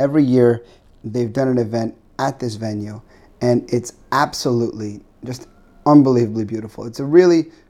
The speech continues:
cool little venue, uh, out in, um, out in Bald Hill here. Um, it's referred to as the amphitheater as Bald, at Bald Hill. It's the Long Island Community Center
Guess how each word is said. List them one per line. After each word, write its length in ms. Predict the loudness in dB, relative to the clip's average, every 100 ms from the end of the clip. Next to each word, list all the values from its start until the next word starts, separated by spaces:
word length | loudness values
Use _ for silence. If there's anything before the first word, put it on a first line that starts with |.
| _
cool 280 | -10 -2 0
little 200 | 2 0
venue, 560 | 0 -4 -4 -6 -10 -16 _ _ _ _ _ -10
uh, 280 | -10 -10 -12 _ _ _ _ _ _ _ _ 2
out 300 | 2 2 0
in, 200 | 0 -2
um, 380 | -4 -8 -10 -14 _ _ _ _ -20 _ _ _ _ -20 -16 -4
out 180 | 0 2
in 140 | 4
Bald 280 | 8 8 8
Hill 200 | 4 0
here. 360 | -2 -6 -10 -14 -20 -20 _ -14
Um, 420 | -12 -12 -14 -18 -20 -20 -20 _ -20 -20 -20 -20 -20 -20 -20 -18 -8
it's 140 | -2
referred 240 | 4 8 10
to 80 | 10
as 100 | 8
the 180 | 6
amphitheater 540 | 6 4 2 2 4 4
as 260 | 2 0 -4
Bald, 480 | -4 0 2 2 0
at 160 | -10 -4
Bald 180 | -2 -2
Hill. 140 | -4
It's 80 | -6
the 60 | -6
Long 260 | -4 -4
Island 260 | -4 -6 -8
Community 360 | -8 -6 -6
Center 480 | -6 -6 -6 -8 -10